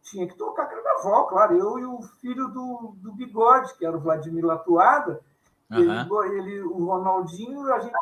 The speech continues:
Speaker 1: ele, coitadinho, morreu faz uns anos aí, tinha problema de coração, morreu. E a gente era que nem irmão, né?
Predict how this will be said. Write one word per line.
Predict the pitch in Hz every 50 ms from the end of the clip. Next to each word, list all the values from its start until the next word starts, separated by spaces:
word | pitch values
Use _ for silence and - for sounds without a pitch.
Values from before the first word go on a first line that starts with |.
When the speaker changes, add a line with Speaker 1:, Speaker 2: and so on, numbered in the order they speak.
| - - - 466 - _ _ _
Speaker 1:
ele, | - 202 190 - 190 180 - _ _
coitadinho, | - 226 226 226 196 185 165 175 208 202
morreu | 185 175 165 160 180 202 196 -
faz | - 170 165 156 143 _ _ _ -
uns | 160 156 156 143 -
anos | 165 170 180 175 156 139
aí, | 139 135 143 160 160 - _
tinha | _ - 165
problema | 165 165 160 151 165 165 160 156
de | 143 -
coração, | - 170 165 160 160 - 170 165
morreu. | 180 202 214 196 151 135 127 - _ _ _ _ _ _ _ _ _ _ _
E | 214 214
a | 214 214 220
gente | - 226 233 233 233 - - 254 247 240 240 233 226 233 226 214 214 220 - _ _ _ _ _ _ -
era | 370 208 220 233 269 294 294 - - - _ _ _ _ _ _ _
que | 269 208
nem | 226 285 339 -
irmão, | 330 262 175 180 185 190 196 196 190 151
né? | 139 139 143 147